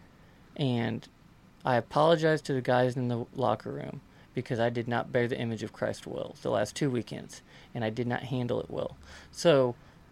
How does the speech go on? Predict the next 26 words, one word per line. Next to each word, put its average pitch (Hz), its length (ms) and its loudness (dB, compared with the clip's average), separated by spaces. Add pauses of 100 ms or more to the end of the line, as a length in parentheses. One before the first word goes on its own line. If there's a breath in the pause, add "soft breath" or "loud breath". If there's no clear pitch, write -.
(240)
my, 127 240 2 (220)
that, 139 260 2
that 135 200 4
pride, 139 540 6
and, 120 300 -2
and 120 180 -2
then 135 220 2
when 127 100 0
something's 120 400 0
taken 135 420 2
and 117 120 0
it's 113 160 -6
not 120 140 0
in - 40 -6
your 117 120 -4
control, 127 680 2
and 120 140 0
you, 123 240 0 (400 loud breath)
then 139 280 4
that, 127 200 4
that's 135 320 4
when 120 280 0
it's - 220 -6
like, 104 240 0 (100)
you 123 120 -6
know, 104 240 -6